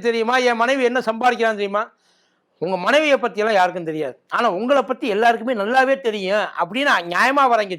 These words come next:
சொல்லியிருக்கணும். அவரு மண்டை காஞ்சிட்டாப்புல. ஏன் மண்டை காஞ்சிட்டாப்புலன்னா, கிறுக்கு பையன் மாதிரி கேள்வியை கேட்டுக்கிட்டு இருக்கான். இவங்கிட்ட இவனை போயிட்டு ஒ-, பே-, இவனை உண்மையில ஒருத்தன்னு நினைச்சு நம்ம வந்தது தப்பாவுல போச்சு. அவதூறு வழக்கு ஏன் மத்தவங்க எல்லாம் போலன்றது இப்பதான் தெரிஞ்சிருக்கு.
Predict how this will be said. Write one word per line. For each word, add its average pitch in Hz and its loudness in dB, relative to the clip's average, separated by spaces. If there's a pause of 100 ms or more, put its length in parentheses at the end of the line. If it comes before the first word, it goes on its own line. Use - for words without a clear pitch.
சொல்லியிருக்கணும். 240 0 (720)
அவரு 311 6 (580)
மண்டை 302 2
காஞ்சிட்டாப்புல. 208 2
ஏன் 302 2
மண்டை 247 0
காஞ்சிட்டாப்புலன்னா, 208 0 (460)
கிறுக்கு 330 0
பையன் 262 2
மாதிரி 285 0
கேள்வியை 262 4
கேட்டுக்கிட்டு 208 -4
இருக்கான். 208 0 (340)
இவங்கிட்ட 269 2
இவனை 294 4 (120)
போயிட்டு 359 2 (100)
ஒ-, 254 4 (340)
பே-, 294 6
இவனை 277 4
உண்மையில 370 4 (160)
ஒருத்தன்னு 339 4
நினைச்சு 320 2
நம்ம 302 4
வந்தது 330 4 (120)
தப்பாவுல 320 4
போச்சு. 208 -2 (380)
அவதூறு 359 4
வழக்கு 254 2 (160)
ஏன் 381 4
மத்தவங்க 277 0
எல்லாம் 294 0
போலன்றது 302 2
இப்பதான் 277 0
தெரிஞ்சிருக்கு. 220 -4